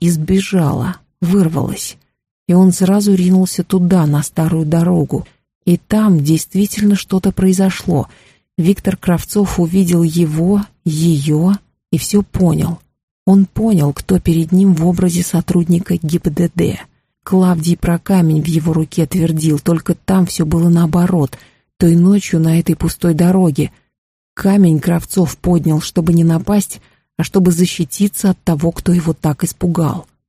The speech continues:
Что мы знаем про Клавдия Мирона Мамонта? Что я знаю о нём? Ничего. Лишь то, что он сам скупо рассказал о себе,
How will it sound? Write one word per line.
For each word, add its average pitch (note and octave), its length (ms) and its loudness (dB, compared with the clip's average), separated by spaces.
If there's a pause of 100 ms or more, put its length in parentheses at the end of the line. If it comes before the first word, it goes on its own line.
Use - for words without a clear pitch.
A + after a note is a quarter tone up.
(260)
Что - 240 -6
мы A3 120 2
знаем G#3+ 300 2
про G3 160 0
Клавдия F#3+ 400 2
Мирона F#3 360 4
Мамонта? D3 640 0 (680)
Что - 440 -6
я G3 220 2
знаю F3+ 580 2
о E3 120 0
нём? E3+ 360 0 (680)
Ничего. F3+ 840 0 (680)
Лишь F3 280 -2
то, G3+ 220 -2
что - 220 -4
он E3+ 160 2
сам F#3+ 400 0
скупо F#3 420 -4
рассказал F3 540 0
о D3 80 -2
себе, D#3+ 420 -4